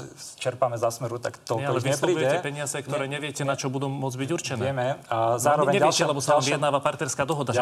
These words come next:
Speaker 1: ďalšia
Speaker 2: Bacha, však tu nemôžeme strieľať,
Speaker 1: ďalšia
Speaker 2: ak ste, máte byť budúci premiér, tak tu
Speaker 1: Pán
Speaker 2: nemôžete.
Speaker 1: Raši,
Speaker 2: No.
Speaker 1: pán Raši, za-, nejdem na vás útočiť, koľko eurofondov sa vyčerpalo, nevyčerpalo za vašej vlády a z-, na vašom úrade. Vrátim sa naspäť. Ďalšia miliarda sa dá zohnať, e,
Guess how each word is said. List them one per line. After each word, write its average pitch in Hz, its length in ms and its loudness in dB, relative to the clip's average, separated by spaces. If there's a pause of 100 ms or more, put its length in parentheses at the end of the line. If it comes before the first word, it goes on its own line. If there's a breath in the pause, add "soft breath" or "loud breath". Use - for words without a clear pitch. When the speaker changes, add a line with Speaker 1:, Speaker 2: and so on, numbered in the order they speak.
Speaker 1:
ďalšia 139 300 2
Speaker 2:
Bacha, 131 160 -2
však 117 80 -6
tu 139 80 -2
nemôžeme 143 320 0
strieľať, 120 320 2
Speaker 1:
ďalšia 120 160 0
Speaker 2:
ak 117 80 4
ste, 127 80 2 (240 loud breath)
máte 135 240 0
byť 131 80 2
budúci 139 320 -2
premiér, 135 320 -2
tak 117 240 -6
tu 107 160 -10
Speaker 1:
Pán 143 320 -2
Speaker 2:
nemôžete. 120 320 -2
Speaker 1:
Raši, - 320 -20
Speaker 2:
No. 95 80 -8 (240)
Speaker 1:
pán 117 160 -2
Raši, 113 320 -4
za-, 123 400 0
nejdem 131 400 0
na 120 400 2
vás 123 160 2
útočiť, 123 320 -2
koľko 131 320 2
eurofondov 127 720 4
sa 120 160 0
vyčerpalo, 123 560 2
nevyčerpalo 123 800 2
za 120 160 4
vašej 120 320 -2
vlády 117 400 2
a 110 160 2
z-, 113 160 -8
na 117 80 0
vašom 123 320 0
úrade. 131 320 0 (500 loud breath)
Vrátim 123 320 0
sa 131 80 0
naspäť. 123 400 0
Ďalšia 147 320 2
miliarda 131 400 2
sa - 80 -4
dá 117 160 0
zohnať, 120 400 0
e, 131 40 -2